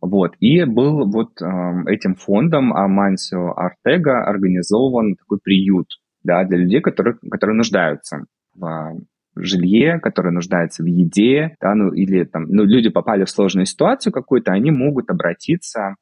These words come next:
в эту организацию, можно за-, закрыть свои базовые потребности какие-то в еде, там, жилье и так далее.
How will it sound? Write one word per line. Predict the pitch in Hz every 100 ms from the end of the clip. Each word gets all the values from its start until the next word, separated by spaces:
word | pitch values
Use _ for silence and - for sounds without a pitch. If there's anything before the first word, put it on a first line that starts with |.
| _ 90
в | 87 82 80 80 - _ _
эту | - 92
организацию, | 90 95 113 175 240 -
можно | 117 117 98 87
за-, | 95 90
закрыть | 104 101 156 -
свои | 101
базовые | 90 104 104 90
потребности | 90 - 170 165 - -
какие-то | 85 - 90 85
в |
еде, | 90 92 117 92
там, | 87 98
жилье | 90 87 92 127
и | 120
так | 98 92
далее. | 80 69